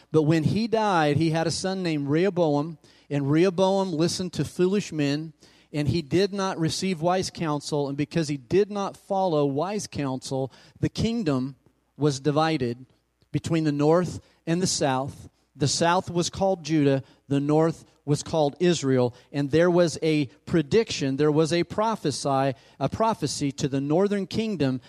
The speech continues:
that they would be carried into captivity in Assyria. Listen to it in Hosea nine, verses one through three.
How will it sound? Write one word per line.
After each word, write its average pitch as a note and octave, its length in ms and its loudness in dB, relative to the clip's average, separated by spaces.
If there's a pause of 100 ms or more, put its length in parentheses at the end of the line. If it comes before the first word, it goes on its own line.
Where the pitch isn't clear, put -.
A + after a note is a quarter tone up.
(140)
that D3 280 -2
they F3+ 180 4
would G3+ 180 0
be F3+ 140 -2
carried F3+ 640 0
into F#3+ 720 -2 (160)
captivity D#3+ 920 -2 (520)
in D#3+ 160 2
Assyria. D3+ 500 0
Listen F#3 340 -2
to G3 140 2
it F#3 120 0
in D#3+ 60 -4
Hosea D#3+ 440 0
nine, C#3+ 420 -2 (260)
verses C#3+ 320 0
one C#3 200 -2
through C3+ 200 -2
three. B2+ 380 0